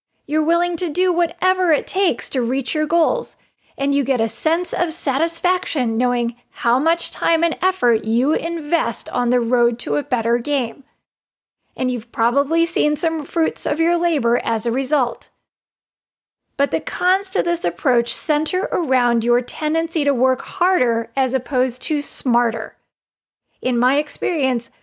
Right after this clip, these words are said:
worker bees can get lost in the work itself and lose sight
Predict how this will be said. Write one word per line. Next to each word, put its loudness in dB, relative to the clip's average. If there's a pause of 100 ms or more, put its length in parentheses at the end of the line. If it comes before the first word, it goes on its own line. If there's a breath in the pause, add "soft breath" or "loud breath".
(160 soft breath)
worker 0
bees 0
can -2
get 0
lost 0
in -2
the 2
work 2
itself -2 (320 soft breath)
and -2
lose 2
sight 0